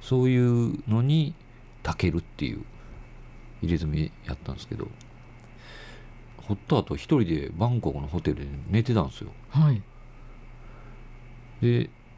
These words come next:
Speaker 1: なんていうんですかね、祈祷しながら彫るわけですよね。
Speaker 2: うん。
Speaker 1: そこを、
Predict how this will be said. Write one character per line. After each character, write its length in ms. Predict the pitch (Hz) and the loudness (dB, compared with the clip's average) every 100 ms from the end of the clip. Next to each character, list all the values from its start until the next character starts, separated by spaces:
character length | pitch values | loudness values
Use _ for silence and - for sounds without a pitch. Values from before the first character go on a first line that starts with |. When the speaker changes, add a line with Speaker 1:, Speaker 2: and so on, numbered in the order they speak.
| - | -10
Speaker 1:
な 120 | - 82 | -4 -4
ん 80 | |
て 100 | 76 | -4
い 20 | - | -6
う 40 | |
ん 40 | |
で 0 | |
す 0 | |
か 60 | - | -6
ね、 180 | - - | -8 -8
祈 200 | - - - | -8 -8 2
祷 260 | 135 123 127 | 4 4 4
し 140 | - | 4
な 100 | 165 147 | 4 6
が 120 | 147 | 4
ら 60 | |
彫 160 | 131 - | 2 0
る 80 | 69 | 0
わ 100 | 73 | -2
け 100 | - | -4
で 60 | - | -10
す 100 | - | -8
よ 80 | |
ね。 180 | 82 107 - - - - | -4 -4 -6 -18 -20 -6
Speaker 2:
う 540 | 123 143 170 185 180 180 | -2 0 0 -2 -4 -4
ん。 40 | |
Speaker 1:
そ 100 | - | -4
こ 120 | 82 | 0
を、 200 | 78 67 | 0 0